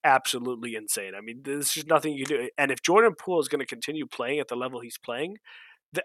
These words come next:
I don't know what you do as a defensive team. Like, I couldn't, I don't know what to tell the other coach to do, because if you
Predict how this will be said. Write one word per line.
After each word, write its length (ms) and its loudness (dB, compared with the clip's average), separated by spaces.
I 60 6
don't 180 0
know 120 8
what 260 -2
you 100 -6
do 160 0
as 100 -2
a 40 -12
defensive 500 -6
team. 180 -6
Like, 160 -6
I 100 4
couldn't, 420 -2
I 100 6
don't 140 4
know 80 8
what 280 2
to 60 -4
tell 240 2
the 120 -6
other 200 0
coach 360 -2
to 80 -8
do, 300 0
because 480 -2
if 200 -8
you 220 -6